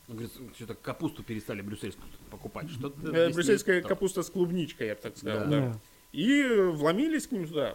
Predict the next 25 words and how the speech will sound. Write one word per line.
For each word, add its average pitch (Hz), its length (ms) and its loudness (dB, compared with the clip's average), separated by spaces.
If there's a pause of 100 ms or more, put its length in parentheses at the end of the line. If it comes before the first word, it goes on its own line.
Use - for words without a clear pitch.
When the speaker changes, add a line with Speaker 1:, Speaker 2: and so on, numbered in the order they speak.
(120)
Speaker 2:
в - 220 -10
разгар, 156 340 2
значит, 127 240 -4
вечеринки. 117 600 -4
Вот 110 340 -2
этот 208 340 0
господин 151 400 0
Йозеф 160 320 2
Зайер 127 380 -2 (160)
стал 131 260 -2
убегать 156 420 0 (380)
по 147 100 0
водосточной 143 460 -2
трубе. 170 380 -2 (360)
Взрослый 160 440 2
мужчина, 165 420 4
шестидесяти 185 520 -2
лет. 226 200 -2 (420)
И, 180 120 0
Speaker 1:
Ну, 214 100 0
Speaker 2:
и 233 160 2
вот 254 120 12
Speaker 1:
начало 202 180 12
анекдота. 196 520 6
Зацепился, 202 840 0